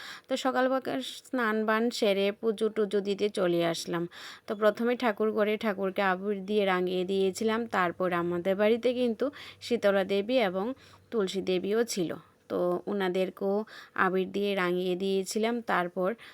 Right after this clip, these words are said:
এই দোলের জায়গাটা, যেহেতু দোল পূর্ণিমা ছিল, তো দোল আর তো আবির দিতেই হবে,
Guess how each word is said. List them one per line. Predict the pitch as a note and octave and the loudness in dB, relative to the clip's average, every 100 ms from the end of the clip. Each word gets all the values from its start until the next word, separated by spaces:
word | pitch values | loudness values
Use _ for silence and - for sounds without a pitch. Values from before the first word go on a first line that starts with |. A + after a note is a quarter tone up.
| - | -14
এই | - F#3 F3+ | -6 -2 0
দোলের | F3 F#3 G3 F#3+ F#3+ | -2 -2 -2 0 0
জায়গাটা, | G3 G3 F#3 F#3 G3 | 2 2 2 0 0
যেহেতু | F#3 G3 G3+ G3+ A#3 | -2 0 0 0 0
দোল | A3+ A3+ A3 | 2 2 4
পূর্ণিমা | A#3+ A#3+ B3 B3 | 2 4 2 2
ছিল, | A#3+ B3+ A3 B3+ - | 0 0 0 -2 -4
তো | A3 | -2
দোল | G3 A3+ A3+ A#3+ _ _ _ | 2 2 2 -4 _ _ _
আর | G#3 F#3+ F#3+ - - | -2 0 -4 -6 -4
তো | A3+ | 0
আবির | G3+ F#3 F#3 G3 | 2 2 0 -4
দিতেই | F#3+ G3 G3+ G#3 | -4 -4 0 0
হবে, | A3 G#3+ G3 | 0 0 -2